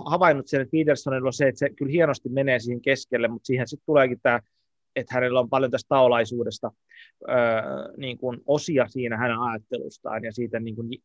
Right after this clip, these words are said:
että me, et yin, yin ja yangin ja, öö, feminiinisen ja maskuliinisen ja erilaisten, niin kuin, polariteettien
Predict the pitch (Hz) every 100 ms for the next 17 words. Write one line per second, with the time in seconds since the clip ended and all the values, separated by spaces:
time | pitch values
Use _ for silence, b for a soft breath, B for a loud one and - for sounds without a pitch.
0 | - 123 120 - 127 - 131 120 127 120
1 | 120 131 127 123 120 123 120 123 117 113
2 | 110 _ _ _ _ _ _ 123 113 113
3 | 110 110 - - 131 127 117 123 120 110
4 | 127 123 117 107 117 113 120 120 117 123
5 | 117 110 _ _ _ _ _ _ _ -
6 | 160 165 139 127 131 123 113 _ - 120
7 | 117